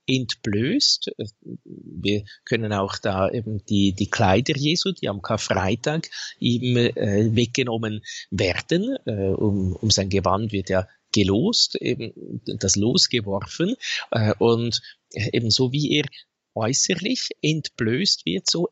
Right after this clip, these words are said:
entäußert, entblößt er sich, äh, wie schon erwähnt, seine Gottheit, äh, beziehungsweise auch, äh, im gewissen Sinn seiner Menschheit oder, äh, eben,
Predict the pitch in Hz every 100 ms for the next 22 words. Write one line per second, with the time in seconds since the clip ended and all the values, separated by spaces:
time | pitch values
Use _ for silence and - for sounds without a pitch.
0 | _ 151 170 - - _ _ 120 151 196
1 | - - 208 240 - 135 107 - 127 135
2 | 160 220 - 175 - 254 254 - - 123
3 | 123 143 - 135 131 127 120 104 110 165
4 | 147 131 117 - 143 - - 170 190 294
5 | - - - 120 117 117 - 143 - 127
6 | 131 - 123 180 - - - - - -
7 | 104 98 131 110 - - 117 117 143 127
8 | 131 160 - 131 160 147 127 123 127 117
9 | - _ _ _ 104 110 127 156 202 -
10 | 123 127 226 - - 113 117 127 117 117
11 | 107 101 117 110 113